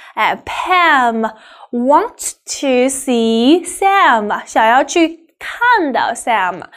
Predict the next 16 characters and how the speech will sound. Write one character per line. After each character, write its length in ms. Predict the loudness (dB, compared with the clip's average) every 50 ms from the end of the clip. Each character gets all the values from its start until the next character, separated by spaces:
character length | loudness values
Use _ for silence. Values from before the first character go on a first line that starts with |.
| -20 -20 -20 -20 -4
小 180 | 0 0 2 2
女 120 | 2 0
孩 300 | 0 2 2 2 0 0 -4 -14 _
想 220 | -4 0 2 4
要 100 | 4 2
去 140 | 2 -2 -4
看 140 | -6 -4 -2 0 2 2 2 2
到 160 | 2 2 2
Sam， 600 | 0 -2 -2 -2 -2 -2 -4 -8 -10 -12 -14 -14 -16 -20 -20 -20 _ -4
她 260 | 0 2 2 2 2
带 380 | 0 0 2 2 4 4 2
给 320 | 2 2 2 2 4 4 2
Sam 800 | 2 0 2 4 4 6 6 4 4 4 2 2 2 0 -4 _ _
一 160 | -2 0 2
根 360 | 4 4 6 6 6 6 4 0 -4 -18 -16 -12 -2 2 2 4 4 4 2
ham， 600 | 2 2 2 0 0 -2 -4 -4 -4 -4 -4